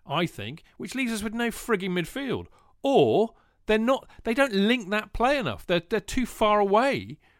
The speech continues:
from the attacking midfielders. But there's a, uh, s-, just t-, tactically, there's a massive error, uh, a massive problem there, which is that gap between midfield and attack. Now, the question for me is, I wonder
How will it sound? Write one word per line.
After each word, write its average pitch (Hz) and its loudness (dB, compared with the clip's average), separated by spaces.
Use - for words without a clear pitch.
from 196 -2
the 208 0
attacking 214 -2
midfielders. 214 -6
But 170 -8
there's 196 -6
a, 175 -4
uh, - -16
s-, - -16
just - -14
t-, 185 -14
tactically, - -4
there's 139 -6
a 165 -2
massive 196 -4
error, 156 0
uh, 156 -4
a 156 -6
massive 175 -4
problem 151 0
there, 113 -2
which 113 -8
is 123 -10
that 139 -8
gap 185 -2
between 151 -6
midfield 139 -4
and 127 -8
attack. 120 -8
Now, 165 0
the - -8
question 190 -2
for 160 -6
me 151 0
is, 131 -6
I 185 4
wonder 170 0